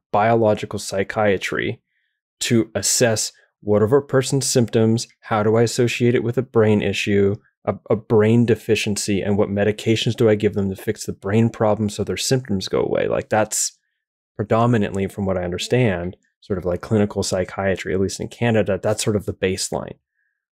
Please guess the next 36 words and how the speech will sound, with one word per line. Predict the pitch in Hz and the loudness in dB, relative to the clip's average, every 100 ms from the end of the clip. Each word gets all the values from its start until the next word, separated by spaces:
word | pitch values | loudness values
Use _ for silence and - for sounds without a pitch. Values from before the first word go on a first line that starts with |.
| _ | _
right? | 92 87 - _ _ _ _ | -14 -12 -12 _ _ _ _
Um, | 101 90 90 | -6 -4 0
that's | 123 - - - - | 0 0 -8 -10 -6
not, | 107 101 - - | 0 0 -2 -6
I | 98 | -6
think, | 104 - | -4 -4
up | 101 - | -6 -4
to | 101 | -6
date | 92 95 - - | -2 -2 -2 -2
with | 101 - | -4 -4
what | 95 | -8
the | - | -6
actual | 104 101 - - | -6 -6 -8 -8
science | 110 101 123 - | -4 -2 -2 2
says, | 143 143 | 2 2
but | - 92 - - _ _ _ | 0 -4 -4 -10 _ _ _
clinical | - 110 104 101 | 0 2 2 -4
practice | - 104 95 - 95 - - | -4 -4 -4 -2 -2 -2 -8
in | 107 90 90 87 _ _ _ _ _ _ | -8 -8 -10 -14 _ _ _ _ _ _
the | 101 | -8
public | - 120 107 95 92 - | -4 -2 0 -2 -4 -10
generally, | - 95 90 90 90 | -8 -6 -4 -4 -4
I | 90 | -4
imagine, | 92 92 92 | -4 -4 -6
is | 87 - | -10 -10
pretty | - 131 | -2 -2
far | 113 104 92 | 0 -2 -2
behind | 92 95 92 | -4 -6 -6
from | - | -6
what | 92 - | -8 -6
the | |
most | 87 87 | -6 -6
cutting | - 92 90 85 | -6 -8 -6 -8
edge | - | -8
science | 90 85 71 - | -8 -8 -8 -8
is. | 50 - | -8 -8